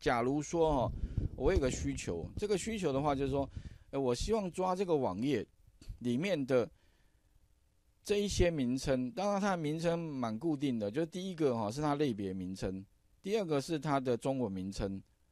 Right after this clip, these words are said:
啊，等于是证照的类别、证照的中文名称、证照的英文名称，啊，那每一个都一样。如果我说我今天希望哦，哎，可以帮我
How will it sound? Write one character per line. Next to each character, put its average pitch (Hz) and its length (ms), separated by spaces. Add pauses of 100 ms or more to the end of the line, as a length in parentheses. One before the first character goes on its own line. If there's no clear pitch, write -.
(140)
啊， 107 160
等 117 180
于 123 80
是 165 120
证 170 240
照 147 180
的 113 440
类 160 180
别、 98 420 (460)
证 175 200
照 143 200
的 117 100
中 160 200
文 139 80
名 113 200
称、 131 320 (500)
证 190 200
照 156 220
的 120 180
英 151 140
文 127 120
名 104 200
称， 117 340 (500)
啊， 98 180 (680)
那 196 160
每 143 180
一 135 60
个 143 100
都 147 180
一 113 100
样。 110 200 (960)
如 202 160
果 233 140
我 151 80
说 185 160
我 131 100
今 151 180
天 156 200
希 147 240
望 117 200
哦， 92 120
哎， 143 300
可 175 140
以 175 120
帮 156 320
我 90 240